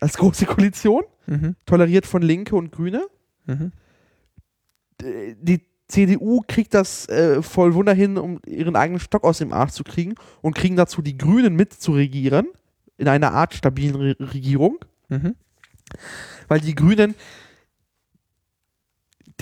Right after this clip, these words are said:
Speaker 1: also ich, ich würde den Grünen ja empfehlen, Sachsen-Anhalt, die, die Lage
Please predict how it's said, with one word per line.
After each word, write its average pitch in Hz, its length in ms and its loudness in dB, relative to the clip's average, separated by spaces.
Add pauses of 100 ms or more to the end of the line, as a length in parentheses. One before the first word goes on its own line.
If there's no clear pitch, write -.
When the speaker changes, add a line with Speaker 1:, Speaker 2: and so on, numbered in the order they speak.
Speaker 1:
also 160 160 0
ich, - 240 -4
ich - 160 -6
würde 220 160 2
den 151 120 -4
Grünen 190 200 -2
ja 127 160 4
empfehlen, 147 600 0
Sachsen-Anhalt, 135 800 0 (120)
die, 143 200 -8
die 147 160 -2
Lage 143 380 2